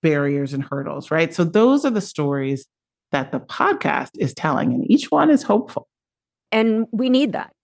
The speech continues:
Speaker 2: You know, the last time you were on the show, as you mentioned, we were at this critical pivot point.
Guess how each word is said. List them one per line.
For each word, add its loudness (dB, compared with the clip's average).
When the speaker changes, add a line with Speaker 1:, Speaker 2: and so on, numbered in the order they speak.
Speaker 2:
You 0
know, 2
the 2
last 2
time -4
you -2
were 0
on 0
the -2
show, 4
as 0
you -2
mentioned, 0
we 0
were 2
at 0
this 0
critical -4
pivot -2
point. -10